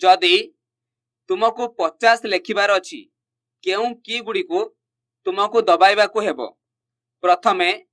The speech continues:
ପାଞ୍ଚ ନମ୍ବର କୀକୁ ଦବାଅ, ତାପରେ ଜିରୋ କୀକୁ ଦବାଇବ. ଏତେ ପର୍ଯ୍ୟନ୍ତ ତୁମେମାନେ ସବୁ ଆଲଫାବେଟ୍ ଆଉ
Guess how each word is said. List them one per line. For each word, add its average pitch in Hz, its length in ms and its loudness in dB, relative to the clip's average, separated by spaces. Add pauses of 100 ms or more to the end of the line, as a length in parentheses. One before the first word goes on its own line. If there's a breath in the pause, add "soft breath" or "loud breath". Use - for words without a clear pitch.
(1000)
ପାଞ୍ଚ 175 280 -4 (100)
ନମ୍ବର 226 320 0
କୀକୁ 202 400 -6
ଦବାଅ, 165 340 4 (800)
ତାପରେ 175 500 2 (960)
ଜିରୋ 214 300 2
କୀକୁ 214 380 -8
ଦବାଇବ. 147 380 0 (640)
ଏତେ - 240 2
ପର୍ଯ୍ୟନ୍ତ 175 500 -2 (920)
ତୁମେମାନେ 226 460 -2
ସବୁ 170 320 -6 (800)
ଆଲଫାବେଟ୍ 214 640 0 (640)
ଆଉ 170 220 -2